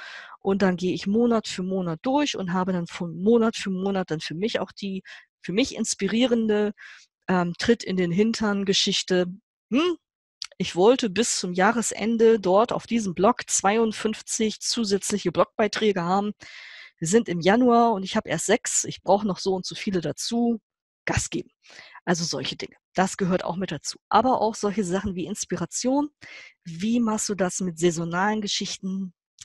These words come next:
Wie machst du das beispielsweise mit Halloween? Wenn du mit Halloween nichts am Hut hast, mehr so für den Reformationstag schwärmst oder andersrum, äh,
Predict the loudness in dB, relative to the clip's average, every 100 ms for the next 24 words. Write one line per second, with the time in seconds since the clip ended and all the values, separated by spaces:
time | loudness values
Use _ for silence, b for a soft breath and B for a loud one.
0 | B B _ -6 -2 0 -2 -4 -6 -6
1 | -6 -8 -8 -8 -6 -2 -2 -2 -4 0
2 | 2 2 2 -2 -2 -2 -2 -2 -4 0
3 | 2 2 2 0 -2 -4 -6 -4 -4 0
4 | -2 -2 -6 -4 -4 -4 -6 -6 -4 -4
5 | -4 -6 -6 -6 -2 -2 -2 -2 0 -2
6 | -6 B B -8 -2 2 2 0 -4 -8
7 | -8 -2 0 0 -2 -4 -2 -4 B B
8 | B B B B -4 -2 -4